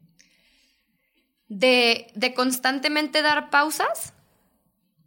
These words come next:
por querer hacer todo perfecto. O sea, y lo acabo de vivir otra vez, de decir, "A ver, no, espérense, hay que reestructurar la estrategia". Es mejor fluir y seguir experimentando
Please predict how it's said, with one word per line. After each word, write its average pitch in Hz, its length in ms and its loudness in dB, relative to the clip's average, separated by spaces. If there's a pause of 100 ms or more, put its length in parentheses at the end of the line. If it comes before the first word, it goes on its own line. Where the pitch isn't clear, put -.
(160)
por 262 240 0
querer 220 300 0
hacer 254 280 -2
todo 262 300 0
perfecto. 202 580 -6 (920)
O 214 100 -6
sea, 214 160 -2
y 208 40 -2
lo 202 80 0
acabo 208 280 0
de 254 140 2
vivir 220 380 -2
otra 240 240 -2
vez, 233 260 0
de 247 60 -4
decir, 208 260 -4
"A 196 60 -2
ver, 208 180 -2 (220)
no, 262 100 2
espérense, 226 380 -2
hay 185 80 -8
que 302 120 -4
reestructurar 254 600 -2
la 233 80 -2
estrategia". 220 580 -10 (400)
Es 214 140 -6
mejor 311 240 -2
fluir 302 600 -2 (1040)
y 240 120 -4
seguir 240 280 0
experimentando 262 1200 -2